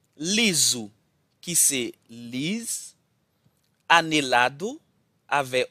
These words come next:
ondouladou ki se boukle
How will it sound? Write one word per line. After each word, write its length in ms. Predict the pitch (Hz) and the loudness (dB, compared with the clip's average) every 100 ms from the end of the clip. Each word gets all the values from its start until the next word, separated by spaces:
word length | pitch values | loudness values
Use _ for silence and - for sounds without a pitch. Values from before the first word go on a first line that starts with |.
| - | -4
ondouladou 960 | 156 143 127 127 117 107 110 127 202 294 _ _ _ _ - | -6 -6 -8 -8 0 2 2 -2 -10 -10 _ _ _ _ -6
ki 100 | 127 | 0
se 280 | - 165 254 _ _ _ _ - | 2 2 0 _ _ _ _ -10
boukle 540 | 196 285 - 113 92 | -6 -6 -8 -12 -12